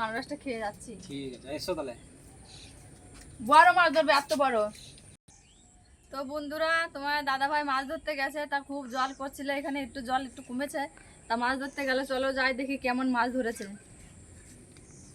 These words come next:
Speaker 1: দেখে আসি। তো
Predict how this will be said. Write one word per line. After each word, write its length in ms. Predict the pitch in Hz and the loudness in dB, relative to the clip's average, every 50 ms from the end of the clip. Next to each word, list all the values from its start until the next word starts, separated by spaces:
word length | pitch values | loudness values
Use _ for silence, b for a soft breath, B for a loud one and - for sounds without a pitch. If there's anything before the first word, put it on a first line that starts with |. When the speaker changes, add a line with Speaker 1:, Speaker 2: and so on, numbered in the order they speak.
| - - - - - - 196 | -20 -20 -20 -20 -18 -14 -14
Speaker 1:
দেখে 200 | 196 202 - 247 226 214 | -14 -10 -6 -6 -6 -6
আসি। 180 | 214 - 220 190 - - - - - - - - - - - - - - - - - - - - - - - - - - - - - - - - - - - - - - - - - - - - - - - - - - - - - - - - - - - - - - - - - - - - - - - - - - - - - - - - - - - - - - - - - - - - | -8 -10 -14 -16 -16 -18 -20 -20 -20 -20 -20 -20 -20 -20 -20 -20 -20 -20 -20 -20 -20 -20 -20 -20 -20 -18 -18 -20 -18 -18 -18 -18 -14 -12 -12 -12 -12 -16 -18 -18 -20 -20 -20 -20 -20 -18 -18 -16 -16 -16 -18 -18 -16 -16 -16 -16 -18 -18 -20 -18 -18 -18 -18 -18 -18 -18 -16 -14 -14 -14 -14 -16 -18 -18 -18 -16 -16 -16 -16 -16 -18 -18 -20 -20 -20 -20 -20 -20 -20 -20 -20 -20 -20 -20 -20 -12
তো 40 | - | -8